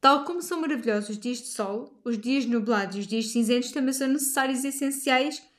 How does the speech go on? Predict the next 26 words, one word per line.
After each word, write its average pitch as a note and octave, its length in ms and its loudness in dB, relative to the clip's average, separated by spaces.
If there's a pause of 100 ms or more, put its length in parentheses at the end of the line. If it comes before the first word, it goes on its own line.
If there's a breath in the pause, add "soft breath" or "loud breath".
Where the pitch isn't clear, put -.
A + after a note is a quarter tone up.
(160 soft breath)
à C4 120 2
nossa C4 280 0
vida A#3 400 0 (140)
e A#3 140 2
devemos B3+ 400 2
acolhê-los A3 580 2
tal C4+ 320 -6
como D4 200 -2
os C4 120 -2
aco-, - 220 -4
acolhemos A#3+ 560 2
os A#3 100 -2
dias A#3+ 220 2
mais A#3+ 240 2
solarencos. G#3+ 680 -2 (380 loud breath)
Aqui A#3 240 2
é B3+ 60 8
exatamente B3 480 4
a - 20 4
mesma A#3 240 4
coisa. F#3 480 0 (500 soft breath)
Tal C4+ 280 6
como C#4 240 6
é C4 80 6
muito C4 240 0
bom A#3 360 4